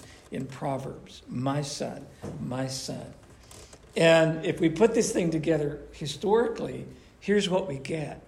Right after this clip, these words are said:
You've got David, uh, who is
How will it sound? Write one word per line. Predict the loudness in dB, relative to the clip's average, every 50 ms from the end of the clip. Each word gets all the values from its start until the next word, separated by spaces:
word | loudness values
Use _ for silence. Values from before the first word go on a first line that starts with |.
| -20 -20 -20 -20 -20 -20 -20 -20 -20 -20 -20 -20 -20 -20 -16 -6
You've | -2 -2 0 0 4
got | 4 4 4 4 0 -4 -8 -14 -18 -20 -16 -12 -10 -10 -10 -8 -2
David, | 0 0 2 2 2 2 2 2 0 0 0 0 -2 -4 -6 -8 -12 -14 -16 -20 -20 -20 -20 -20 -20 -20 -20 -20 -20 -20 -10 -4
uh, | 0 2 2 2 2 0 -4 -6 -8 -2 2
who | 4 4
is | 4 4 2 -2 -6